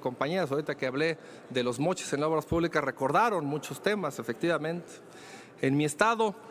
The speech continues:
el estado de Morelos, se dio la famosa obra emblemática del Paso Express,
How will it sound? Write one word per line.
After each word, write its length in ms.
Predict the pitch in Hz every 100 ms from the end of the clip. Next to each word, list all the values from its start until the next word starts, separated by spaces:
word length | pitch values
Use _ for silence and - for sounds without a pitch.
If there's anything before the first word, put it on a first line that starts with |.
| -
el 100 | 139
estado 280 | 135 196 196
de 80 | 170
Morelos, 600 | 165 202 202 202 - - - -
se 220 | - - 143
dio 240 | 175 190
la 120 | 156
famosa 540 | - 147 170 170 170 170
obra 400 | 160 165 175 -
emblemática 760 | 139 131 135 156 170 156 143
del 140 | 131 127
Paso 460 | 160 156 160 151
Express, 720 | 123 - - 185 196 - -